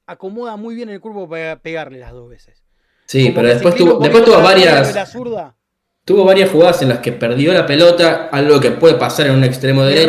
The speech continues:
Speaker 1: rápido
Speaker 2: pero
Speaker 1: la
Speaker 2: mu-,
Speaker 1: perdió.
Speaker 2: pero muchas, pero muchas veces, eh, cometió fouls al tratar de recuperarla.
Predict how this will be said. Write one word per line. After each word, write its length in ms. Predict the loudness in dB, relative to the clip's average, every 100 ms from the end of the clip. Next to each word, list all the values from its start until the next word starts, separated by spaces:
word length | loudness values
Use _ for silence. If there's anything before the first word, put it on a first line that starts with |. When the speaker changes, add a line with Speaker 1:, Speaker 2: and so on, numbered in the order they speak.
| 2
Speaker 1:
rápido 200 | 0 0
Speaker 2:
pero 100 | 2
Speaker 1:
la 60 | 2
Speaker 2:
mu-, 60 | 2
Speaker 1:
perdió. 200 | 0 4
Speaker 2:
pero 180 | 4 4
muchas, 440 | 2 -2 -2 -6 -2
pero 160 | -4
muchas 320 | -2 -6 -4
veces, 460 | -4 -4 -4 -4 -6
eh, 720 | -10 -8 -8 -6 -8 -8 -14 -18 _
cometió 320 | -4 0 0
fouls 400 | 2 2 2 0
al 200 | -4 -6
tratar 280 | -6 -4 -2
de 80 | 0
recuperarla. 760 | -2 -4 -4 -4 -6 -14 -20